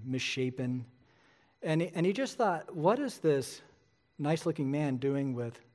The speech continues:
that woman, you know, who obviously has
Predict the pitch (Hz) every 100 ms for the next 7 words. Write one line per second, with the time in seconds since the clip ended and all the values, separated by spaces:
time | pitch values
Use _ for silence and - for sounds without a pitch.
0 | _ _ _ _ _ _ 135 120 147 175
1 | 123 110 107 - - _ _ _ _ _
2 | _ _ _ _ _ _ _ - 135 131
3 | 135 147 180 127 - 117 117 117 107